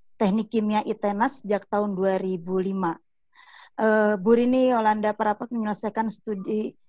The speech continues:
S satu-nya di jurusan Teknik Kimia I T B. Kemudian, eh, S dua-nya double degree, yaitu jurusan Teknik Kimia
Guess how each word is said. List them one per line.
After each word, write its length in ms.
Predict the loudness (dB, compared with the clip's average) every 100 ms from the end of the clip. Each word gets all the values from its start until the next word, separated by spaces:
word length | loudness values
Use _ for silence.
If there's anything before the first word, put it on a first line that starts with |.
| _
S 240 | -2 0 0
satu-nya 600 | 0 -2 -2 0 0 -2 -10
di 400 | -2 0 0 -2 _ _
jurusan 400 | -2 0 0 -2
Teknik 320 | -2 -4 -4
Kimia 560 | -4 -2 -2 -4 -4 -4 -6
I 80 | -4
T 160 | -4
B. 300 | 2 4 4 2 _ _ _ _ -2
Kemudian, 640 | 0 2 4 6 6 4
eh, 540 | 0 -4 -2 -2 -2 -4 -8 -20 _ _ _ -20 -20 _ _ 0
S 240 | 0 0
dua-nya 640 | 2 4 4 4 4 2 2
double 340 | 0 2 2
degree, 480 | 0 -6 -2 0 -2 -6 -12 -6
yaitu 240 | -4 -4
jurusan 400 | -4 -4 -2 -4 -2
Teknik 320 | -4 -4 -4
Kimia 580 | -4 -2 -2 0 -2